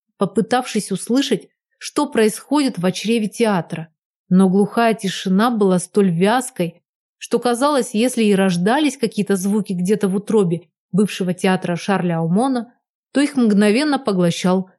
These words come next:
вакуум. Никакого намёка на засаду ни снаружи, ни внутри. Хорошие же агенты у Мезенцева. На славу попрятались.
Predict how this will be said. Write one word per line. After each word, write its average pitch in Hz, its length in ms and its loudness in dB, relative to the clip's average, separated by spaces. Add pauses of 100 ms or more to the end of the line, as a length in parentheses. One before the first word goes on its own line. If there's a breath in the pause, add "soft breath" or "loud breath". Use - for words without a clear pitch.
(180)
вакуум. 160 640 -2 (420)
Никакого 240 520 2
намёка 240 420 2
на 226 120 2
засаду 214 500 0
ни 196 160 6
снаружи, 233 540 0
ни 175 160 4
внутри. 170 580 -2 (440)
Хорошие 262 640 0
же 240 160 0
агенты 202 500 0
у 180 40 4
Мезенцева. 170 680 0 (460)
На 226 100 2
славу 208 380 0
попрятались. 170 800 -4